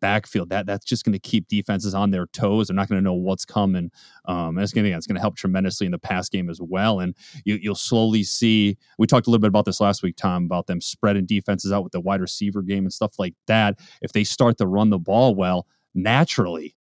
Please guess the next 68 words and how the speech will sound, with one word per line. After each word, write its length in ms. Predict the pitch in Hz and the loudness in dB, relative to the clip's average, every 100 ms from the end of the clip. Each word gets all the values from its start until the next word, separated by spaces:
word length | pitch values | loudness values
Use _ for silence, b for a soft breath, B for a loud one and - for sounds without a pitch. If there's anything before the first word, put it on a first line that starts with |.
| - | -2
guys 280 | 104 110 - | 2 2 2
start 200 | 117 110 | 2 2
to 80 | 98 | -2
creep 380 | - 113 107 | 0 2 4
in 100 | 98 | 2
a 60 | 98 | 2
little 260 | 101 104 95 | 4 2 2
bit. 160 | 101 | 0
They 80 | 90 | -2
start 260 | - 113 - | 0 0 2
to 80 | |
<laughs> 120 | 151 - | -2 2
focus 480 | 113 117 117 104 | 2 2 0 0
in 300 | 117 120 113 B B B 147 | 2 4 4 B B B -6
on 120 | 101 101 | -4 0
trying 260 | 135 117 | 4 4
to 60 | 101 | 2
stop 420 | - - 117 135 | -2 2 2 2
that 200 | 95 92 | -2 -2
run. 280 | 101 98 98 | 0 2 0
And 220 | 104 95 | -2 -2
boom, 300 | - 131 107 | 4 4 4
next 180 | 101 104 | 2 2
thing 140 | 113 107 | 2 4
you 100 | 104 | 4
know, 280 | 104 92 - - | 4 2 -2 -4
they 60 | 101 | 0
start 260 | - 98 | 2 0
going 260 | 104 101 98 | 2 2 4
back 260 | 101 95 | 2 2
outside, 640 | 107 95 - 101 92 92 92 B B - | 2 0 0 0 0 -2 -4 B B 0
wide 180 | 104 | 2
receiver 420 | 98 - 104 95 90 | 2 0 0 2 0
game. 320 | 101 95 92 | 2 2 0
It 40 | |
starts 260 | - 104 - | 0 -2 -2
to 80 | - | -4
open 280 | 104 95 101 | -2 -2 -4
things 260 | 95 95 95 | -2 -4 -2
up 160 | 92 | -4
a 40 | 92 | -4
little 220 | 92 92 | -4 -4
bit 220 | 87 92 b b b | -4 -6 b b b
on 140 | 101 | -6
the 160 | 92 - | -4 -4
outside. 580 | 95 85 - 95 90 82 | -4 -4 -4 -4 -4 -6
So 220 | 92 95 - | -8 -10 -8
a 140 | 110 | -8
great 300 | 95 110 107 | -2 0 0
job. 340 | - 98 87 95 | 0 -4 -4 -4
I 80 | 95 | -4
really 440 | 92 101 107 101 | -2 0 2 2
did 160 | 98 92 | 0 -2
think 140 | 98 | -2
it 60 | 95 | -2
was 100 | 92 | -4
a 40 | |
great 260 | 92 95 90 | -4 -4 -2
job 240 | 92 90 | -4 -4
of 80 | 92 | -4
him 100 | 87 | -6
changing 380 | - 92 90 87 | -4 -6 -6 -8
it 120 | 87 | -8
up 120 | 85 | -10
there 140 | 87 87 | -10 -10
in 80 | |
week 160 | 85 85 | -12 -14
two. 220 | - 87 | -12 -14